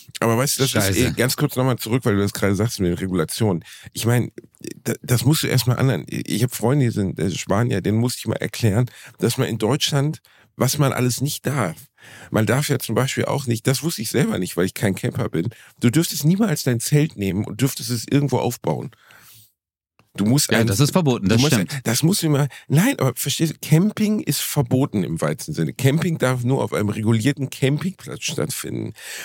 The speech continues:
Speaker 1: Was aber wiederum den Sinn von Camping, nämlich überall schlafen zu können, den Charme, dass man ein Zelt aufbaut und irgendwo schläft, wo man sonst nicht schläft, ja komplett wegnimmt.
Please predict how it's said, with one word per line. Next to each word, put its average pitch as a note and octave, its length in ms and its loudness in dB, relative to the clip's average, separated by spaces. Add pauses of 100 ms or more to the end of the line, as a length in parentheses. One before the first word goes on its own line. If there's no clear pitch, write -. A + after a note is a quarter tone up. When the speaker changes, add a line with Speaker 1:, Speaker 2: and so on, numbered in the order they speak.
(140)
Speaker 1:
Was - 380 0
aber A2+ 300 -2
wiederum B2 340 0
den G#2+ 160 2
Sinn D#3 280 0
von F#2 220 -4
Camping, C#3+ 540 0
nämlich G2 340 0
überall C3 440 0
schlafen D3 420 -2
zu - 140 -10
können, D2+ 340 -2 (340)
den G2 140 4
Charme, C3+ 480 2 (300)
dass G#2+ 160 0
man A2+ 140 2
ein G2+ 160 0
Zelt D#3 320 0
aufbaut G2 520 0
und F#2+ 140 -6
irgendwo C3+ 260 2
schläft, B2+ 420 0
wo A#2 60 -2
man A2 180 2
sonst B2+ 300 0
nicht E3 180 -2
schläft, - 360 0
ja A#2 60 -4
komplett C4+ 420 0
wegnimmt. D#3 420 -4